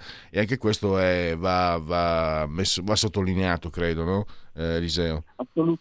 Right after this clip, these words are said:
Speaker 2: assolutamente. Yanukovych, sì, è stato definito come la pedina del Cremlino in Ucraina, ma non è vero. Yanukovych, eh,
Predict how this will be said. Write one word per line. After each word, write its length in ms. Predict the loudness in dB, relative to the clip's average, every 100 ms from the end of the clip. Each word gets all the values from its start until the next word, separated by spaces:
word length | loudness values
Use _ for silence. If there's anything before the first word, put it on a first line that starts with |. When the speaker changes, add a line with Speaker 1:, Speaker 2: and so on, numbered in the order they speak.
| _
Speaker 2:
assolutamente. 800 | -8 -4 -2 -2 -4 -2 -2 0
Yanukovych, 840 | 0 0 -2 -2 -2 -2 -4 -4 -6
sì, 200 | -4 -4
è 40 |
stato 280 | -4 -6 -4
definito 640 | -4 -2 0 0 -2 -8
come 480 | -6 -2 -2 -2 -6 _ _
la 120 | -14 -4
pedina 500 | -2 0 0 0 -2
del 200 | -4 -6
Cremlino 720 | -4 -2 0 2 2 0 0
in 80 | -2
Ucraina, 380 | -4 -4 -4
ma 140 | -4 -4
non 140 | -2
è 60 | -2
vero. 360 | 0 0 -2
Yanukovych, 1120 | -2 -2 -4 -6 -2 -2 -2 -4 -2 -2 -4 -6 -16 -20 _ -6
eh, 580 | -2 0 -2 -4 -8